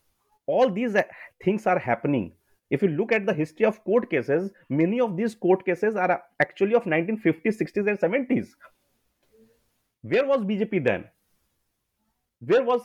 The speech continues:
Hindu nationalism then? And it is not only concerned with hurt sentiments of Hindus.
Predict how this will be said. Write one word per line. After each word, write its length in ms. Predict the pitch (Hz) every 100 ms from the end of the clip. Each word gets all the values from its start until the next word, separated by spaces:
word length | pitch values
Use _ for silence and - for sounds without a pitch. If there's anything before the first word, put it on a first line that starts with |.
| -
Hindu 220 | 202 226
nationalism 500 | 196 180 156 143 104
then? 220 | 87 101 - _ _ _ _ _ _ _ _ _ -
And 160 | 208 240
it 120 | 262
is 120 | 254
not 320 | 175 247 302 - _ _ _ _ _ _ _
only 560 | 156 196 240 277 285 285 -
concerned 560 | 175 185 - 240 226
with 140 | 196 233 - _ _ _ _ _ 104 90 -
hurt 280 | 143 214 254
sentiments 480 | 190 180 190 208 214
of 100 | 190 - _ _ _
Hindus. 600 | - 156 160 180 123 -